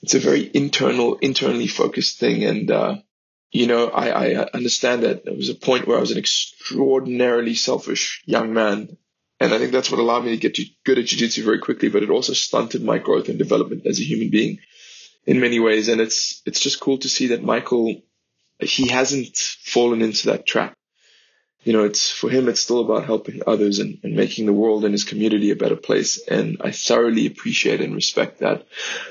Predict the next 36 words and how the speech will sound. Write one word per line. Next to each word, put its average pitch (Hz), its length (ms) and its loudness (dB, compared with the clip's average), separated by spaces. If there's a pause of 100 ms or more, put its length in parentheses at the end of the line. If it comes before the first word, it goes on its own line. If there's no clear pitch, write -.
(160)
Michael 135 560 2
is, 120 480 -2 (220)
as 117 100 -2
I'm 113 100 -2
sure 123 160 0
you 117 80 0
guys 113 180 0
picked - 280 -4
up, 135 180 0
he's, - 220 -2
he's - 180 -2
quite 117 280 0
a, 110 260 0 (760)
a - 180 2 (100)
diligent, 147 520 2
I 147 100 0
guess 151 200 0
is 147 80 -2
the 147 60 0
word, 151 180 0
a - 60 0
diligent 131 480 -2
Catholic, 151 500 -4 (640)
uh, 60 180 2
or - 140 2
a - 20 -4
faithful 156 440 -2
Catholic, - 560 -4 (180)
which - 420 0 (880)
I'm, 143 220 0
I'm 139 160 2
not 135 160 4
a 131 180 2
follower 139 340 2
of 131 120 -4
Catholicism. 156 600 0